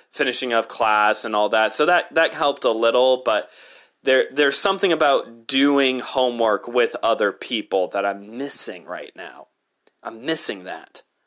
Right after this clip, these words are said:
Anyway, those are all my thoughts r-, as of right now for Systematic Theology one. I might have more to say when we get to Systematic Theology two. And,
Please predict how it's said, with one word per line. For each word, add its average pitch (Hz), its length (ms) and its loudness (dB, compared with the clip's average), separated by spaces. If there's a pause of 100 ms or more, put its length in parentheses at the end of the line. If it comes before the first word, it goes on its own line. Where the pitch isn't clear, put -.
(840)
Anyway, 135 400 2 (140)
those 269 180 4
are 262 80 6
all 240 100 4
my 196 140 2
thoughts 165 640 -2
r-, 135 120 -10 (360)
as 151 200 2
of 143 140 0
right 147 200 2
now 135 340 2
for 131 280 2
Systematic 131 600 -2
Theology 123 580 2
one. 120 440 -2 (340)
I 123 220 2
might 127 300 -2
have 131 220 -2
more 127 240 2
to 123 80 -4
say 123 260 2
when 120 140 -4
we 117 80 -2
get 120 180 0
to 113 120 0
Systematic 120 540 -2
Theology 110 480 0
two. 160 400 2 (840)
And, 110 480 0